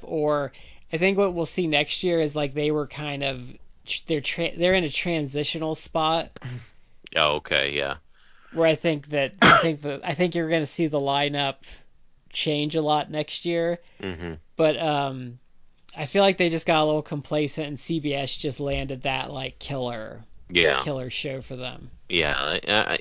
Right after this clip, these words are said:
Speaker 2: I, I agree with that. Just looking ahead,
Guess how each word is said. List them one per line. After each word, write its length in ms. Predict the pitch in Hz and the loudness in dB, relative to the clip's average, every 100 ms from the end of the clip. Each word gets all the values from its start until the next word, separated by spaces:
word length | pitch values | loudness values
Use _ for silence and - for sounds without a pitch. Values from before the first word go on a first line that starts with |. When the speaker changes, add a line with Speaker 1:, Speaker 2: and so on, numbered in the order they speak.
| - | 0
Speaker 2:
I, 180 | 104 151 156 | -2 -2 -10
I 100 | - 139 | -10 -10
agree 260 | 95 85 | -6 -4
with 140 | 71 - | -4 -4
that. 280 | 76 71 - - - - - - _ _ - - - | -2 -2 -4 -10 -16 -20 -20 -20 _ _ -20 -20 4
Just 300 | 151 151 - | 8 8 6
looking 420 | 123 135 - 101 | 6 6 6 4
ahead, 540 | 85 98 101 90 80 | 4 8 8 8 6